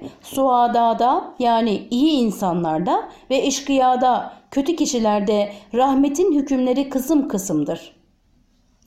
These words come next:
Ruhlar gibi bazıları nefislerle nimetlenir. Bedenler ile nimetlenmezler, veya bunun aksi olabilir. Yani bazıları bedenlerle nimetlenir,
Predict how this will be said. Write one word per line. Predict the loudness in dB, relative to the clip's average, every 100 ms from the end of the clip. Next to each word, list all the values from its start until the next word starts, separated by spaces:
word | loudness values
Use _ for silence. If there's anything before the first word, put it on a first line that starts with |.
| -20 -20 -10 0
Ruhlar | 2 4 4 2
gibi | 2 2 2 0
bazıları | 0 2 2 2 2 2
nefislerle | 0 -4 -4 -2 0 0 0
nimetlenir. | 0 0 -2 -4 -4 -4 -6 -14 -20 -20 -20 -6
Bedenler | -2 2 2 2 2 2 0
ile | -4 0 -2 -2 -6
nimetlenmezler, | -2 0 0 -2 -2 0 2 0 0 -2 -4 -8 -20 _ -20 -4
veya | 2 4 4 2 0
bunun | 2 2 2
aksi | -2 -4 -2
olabilir. | 0 0 -2 -2 -4 -6 -8
Yani | -2 0 0 0 0 -4 -14 0
bazıları | 2 4 2 2 0 0
bedenlerle | 0 2 2 2 0 0 0 0
nimetlenir, | 0 -2 -4 -4 -2 -2 -4